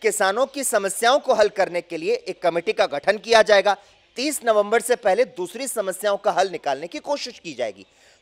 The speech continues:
तो वहीं आज आए इस फैसले पर किसान संगठनों की अलग-अलग राय है। आज जो ये बैठक हुई उसमें किसान मजदूर संघर्ष समिति, जो कि चौबीस सितंबर से अमृतसर में रेलवे ट्रैक पर बैठी थी, उन्होंने इस बैठक में हिस्सा नहीं लिया।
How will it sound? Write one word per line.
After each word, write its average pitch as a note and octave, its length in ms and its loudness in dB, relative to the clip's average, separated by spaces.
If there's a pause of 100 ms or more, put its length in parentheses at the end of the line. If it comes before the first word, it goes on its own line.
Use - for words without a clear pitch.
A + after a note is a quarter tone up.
तो G#3 80 -4
वहीं G#3+ 280 4 (120)
आज G3+ 400 6
आए A3+ 240 6
इस A3+ 160 -2
फैसले G3 440 0
पर F3+ 200 0 (460)
किसान G#3+ 420 2
संगठनों A#3+ 480 -2
की - 120 -6
अलग-अलग A3+ 540 6
राय A#2 200 -4
है। F#2+ 160 -18 (440)
आज F3+ 200 6
जो C4 100 -4
ये C4+ 140 2
बैठक - 360 2
हुई B3+ 180 -4 (280)
उसमें G#3+ 280 -4
किसान G#3+ 380 0
मजदूर G#3+ 380 -2
संघर्ष G#3 420 -2
समिति, G3 480 -6 (380)
जो G3+ 120 0
कि B3+ 100 -6
चौबीस A3 400 4
सितंबर G3+ 420 2
से G3 200 -4 (400)
अमृतसर A3 440 2
में C#4 120 6
रेलवे B3 260 4
ट्रैक G3 320 0
पर C#4+ 120 6
बैठी G#3 300 4
थी, - 160 -18 (580)
उन्होंने A#3+ 420 4
इस B3+ 180 2
बैठक G#3+ 300 4
में C#4 80 0
हिस्सा C4 300 4
नहीं B3 240 2
लिया। B2 200 -8